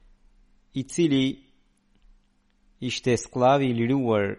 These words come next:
i Hazret Tamim as Kharashit. I dërguari Allahu sallallahu alaihi wasallam vendosi vllazëri mes atij dhe mes Hazret Khabab bin Atbas, i cili gjithashtu ishte një sklav i liruar.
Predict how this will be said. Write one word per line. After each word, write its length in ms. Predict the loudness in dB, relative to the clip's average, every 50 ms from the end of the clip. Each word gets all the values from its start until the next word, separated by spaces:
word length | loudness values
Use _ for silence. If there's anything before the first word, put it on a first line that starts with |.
| -10 _ -4
i 400 | -2 0 0 0 -2 -4 -8 -10 _ _ _ _ _ _ _ _
Hazret 480 | -8 -4 0 0 0 0 -2 -10 _ -4
Tamim 420 | -2 0 2 2 2 0 0 0 -2
as 140 | -4 -4
Kharashit. 520 | -4 -2 0 2 2 0 0 -4 -10 -16 -18 _ _ _ _ _ _ _ _ _ _ _ _ _ _ _ _ _ _ _ _ _ _ _ _ _ _ _ _ _ _ _ _ _ _ -6
I 60 | 0
dërguari 360 | 0 0 2 2 0 0 0
Allahu 280 | 0 2 0 0 0 0
sallallahu 560 | -2 -4 -4 -2 -2 -2 0 0 0 0 0
alaihi 200 | 0 0 -2 -2
wasallam 420 | -2 -4 -4 -2 0 0 0 -2 -2 -6 -8 -12 _ _ -20 _ _ _ _ _ _ _ _ _ _ _ -20 -20 -16 -8
vendosi 520 | -4 0 2 4 4 4 2 0 -4 -4
vllazëri 480 | -2 2 2 2 2 2 0 0 0 0
mes 200 | -2 -2 -4 -4 -8
atij 320 | -8 -4 -4 -2 -2 -2 -2
dhe 320 | 0 2 4 4 2 2 0
mes 240 | -2 -4 -4 -4 -6 -16 -20 -20 -20 _ _ _ _ _ _ _ _ -6
Hazret 260 | -2 0 0 0 0
Khabab 460 | -2 -6 -4 2 4 4 4 4 2
bin 180 | 0 -2 -2 -2
Atbas, 520 | -4 -4 -6 -4 -2 -2 0 0 -2 -4 -8 -14 -20 _ _ _ _ _ _ _ _ _ _ _ _ _ _
i 120 | -18 -18 -12
cili 220 | -6 -2 -2 0
gjithashtu 480 | 0 2 0 0 0 0 -2 -4 -2 -2
ishte 280 | -2 -4 -4 -4 -2 -2
një 160 | 0 -2 -2
sklav 320 | -4 -2 -2 0 0 0 0
i 60 | -2
liruar. 500 | -2 -2 -2 -2 -2 -4 -6 -6 -8